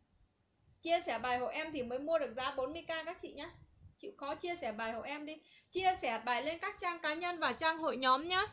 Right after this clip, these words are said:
Chia sẻ bài lên trang cá nhân và trang hội nhóm. Cuối like em sẽ kiểm tra các lượt chia sẻ của các chị. Nên các chị, à, chịu khó chia sẻ bài hộ em. Em bắt đầu làm nhá. Em bắt đầu làm. Len hôm nay cực kỳ đẹp luôn.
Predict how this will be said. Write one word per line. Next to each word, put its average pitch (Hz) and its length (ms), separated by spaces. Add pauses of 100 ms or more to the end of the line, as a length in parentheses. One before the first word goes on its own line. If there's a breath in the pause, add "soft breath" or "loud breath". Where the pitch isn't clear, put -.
(480)
Chia 339 260
sẻ 233 120
bài 240 180
lên 311 160
trang 330 200
cá 262 100
nhân 320 240
và 277 120
trang 302 220
hội 269 160
nhóm. 262 260
Cuối 285 260
like 349 200
em 339 200
sẽ - 180
kiểm 220 260
tra 320 200
các 349 140
lượt 339 260
chia 320 160
sẻ 247 180
của 196 140
các 302 220
chị. 302 220 (480)
Nên 320 140
các 349 180
chị, 320 200
à, 226 160
chịu 247 200
khó 269 200
chia 330 200
sẻ 233 140
bài 208 180
hộ 220 80
em. 262 200
Em 311 160
bắt 339 120
đầu 262 160
làm 226 300
nhá. 254 120 (640)
Em 320 200
bắt 359 160
đầu 240 160
làm. 214 280 (100)
Len 311 300
hôm 302 160
nay 285 200
cực 226 200
kỳ 208 100
đẹp 208 240
luôn. 269 260